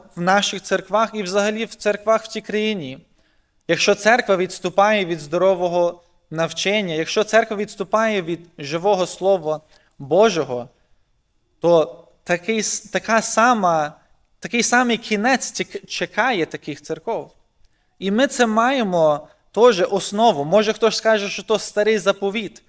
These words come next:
А ми маємо цю основу навіть і в Новому заповіті, коли ми читаємо відкриття. Коли Дух Святий звертається до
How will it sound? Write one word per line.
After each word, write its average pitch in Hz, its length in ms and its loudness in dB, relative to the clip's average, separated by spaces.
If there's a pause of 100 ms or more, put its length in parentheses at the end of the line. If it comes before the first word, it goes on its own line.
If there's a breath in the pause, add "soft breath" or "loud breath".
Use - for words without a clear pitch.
(960)
А 160 160 0
ми 185 180 0
маємо 220 420 2
цю 214 220 -2
основу 196 440 0
навіть 196 340 -2
і 196 80 -4
в 170 100 -10
Новому 185 420 -2
заповіті, 151 560 -8
коли 165 220 -6
ми 170 120 -6
читаємо 170 520 -4
відкриття. 160 720 -8 (640)
Коли 190 460 4 (180)
Дух 226 260 0
Святий 220 320 0
звертається 196 760 0
до 160 280 -2